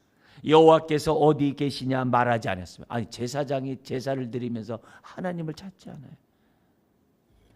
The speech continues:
하나님의 그 사랑을 사모하지도 않고 감사하지도 않아요. 응. 제사장이 그래요. 심지어는 "율법을 다루는 자들은 나를 알지 못하며."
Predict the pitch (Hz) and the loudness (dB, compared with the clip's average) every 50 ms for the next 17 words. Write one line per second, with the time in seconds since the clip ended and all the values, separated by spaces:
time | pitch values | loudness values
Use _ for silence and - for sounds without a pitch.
0 | _ _ _ - - 208 214 208 202 202 196 196 190 196 - 185 185 180 - - | _ _ _ -8 -4 -2 -2 0 0 0 -2 -2 -4 -4 -4 -4 -4 -4 -4 -6
1 | 180 190 196 190 180 175 180 208 214 185 - - - - _ _ _ _ _ _ | -6 -4 -4 -2 -2 -2 0 0 0 0 -2 -6 -16 -20 _ _ _ _ _ _
2 | _ _ _ _ _ _ _ _ _ _ _ _ _ - - - - 262 240 - | _ _ _ _ _ _ _ _ _ _ _ _ _ -12 -10 -8 -6 -6 -6 -6
3 | 277 262 240 - - - 196 160 175 170 - - - - - - 175 175 214 214 | -8 -10 -12 -16 -14 -12 -12 -12 -12 -12 -12 -14 -12 -12 -12 -10 -8 -8 -8 -10
4 | - - - - - - - - - - - - - - _ _ _ _ _ _ | -10 -14 -16 -18 -20 -20 -20 -20 -20 -20 -20 -20 -20 -20 _ _ _ _ _ _
5 | _ _ _ _ _ _ _ _ _ _ _ _ _ - 123 110 98 98 - _ | _ _ _ _ _ _ _ _ _ _ _ _ _ -8 -8 -6 -6 -8 -12 _
6 | _ _ _ _ _ _ - 180 208 247 240 220 233 220 208 190 - - - 196 | _ _ _ _ _ _ -12 -8 -8 -6 -2 -2 -2 -2 -2 -4 -8 -10 -12 -12
7 | 170 - _ _ _ _ _ _ _ _ _ - - - - 190 185 175 180 156 | -12 -12 _ _ _ _ _ _ _ _ _ -20 -12 -4 0 2 6 6 6 6
8 | 127 104 - - - - - - 170 185 196 - - - 208 196 170 185 185 180 | 6 2 -2 -8 -18 -20 0 6 6 6 6 6 4 2 2 4 4 2 0 0
9 | - - 156 165 170 175 180 180 170 170 147 175 165 160 170 165 170 160 143 - | 0 -2 0 0 2 2 2 2 2 4 4 4 4 4 4 2 2 0 -2 -4
10 | - - - 139 143 143 147 151 156 156 147 143 143 123 123 135 139 131 113 123 | -10 -8 2 6 8 10 10 10 10 10 6 4 4 4 2 2 2 0 -2 -4
11 | 117 117 107 104 - - 110 90 90 | -4 -4 -6 -6 -10 -14 -16 -16 -16